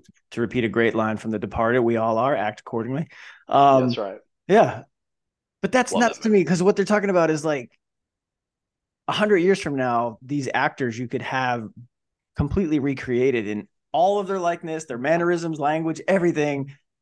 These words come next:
Speaker 1: And you can sit there and have a conversation with Bruce Willis or fucking, you know, that guy could be your mentor or something. And it would be,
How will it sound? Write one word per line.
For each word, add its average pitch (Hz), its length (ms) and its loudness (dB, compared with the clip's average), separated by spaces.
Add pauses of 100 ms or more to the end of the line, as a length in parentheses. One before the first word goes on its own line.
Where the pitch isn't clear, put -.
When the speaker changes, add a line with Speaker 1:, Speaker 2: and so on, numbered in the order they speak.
(140)
Speaker 1:
And 147 120 -4
you 156 60 0
can 151 80 -4
sit 147 160 -8
there 147 100 -4
and 139 80 -2
have 127 100 2
a 123 40 -6
conversation 127 580 -2
with 107 140 -4
Bruce 117 200 -4
Willis 107 380 -6
or 110 400 -12 (140)
fucking, 113 560 -16 (720)
you 123 80 -2
know, 101 260 -4 (1500)
that 135 160 2
guy 127 120 4
could 120 140 2
be 123 80 6
your 110 100 4
mentor 107 500 0
or 98 40 -8
something. 101 580 -10
And 110 400 -4 (420)
it 139 60 6
would 139 160 6
be, 147 300 4